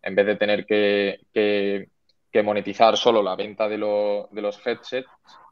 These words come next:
pues es lo que al final tiene muchísimo m-, más margen bruto y lo que eleva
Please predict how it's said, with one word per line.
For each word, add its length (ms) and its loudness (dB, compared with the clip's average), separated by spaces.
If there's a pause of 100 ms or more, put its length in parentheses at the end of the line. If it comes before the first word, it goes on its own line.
(100)
pues 260 -6
es 180 -8
lo 220 -6
que 300 -2
al 140 -2
final 400 -8
tiene 160 -8
muchísimo 460 -8
m-, 280 -10
más 200 -2
margen 360 0
bruto 240 -2
y 40 0
lo 140 2
que 120 -2
eleva 320 2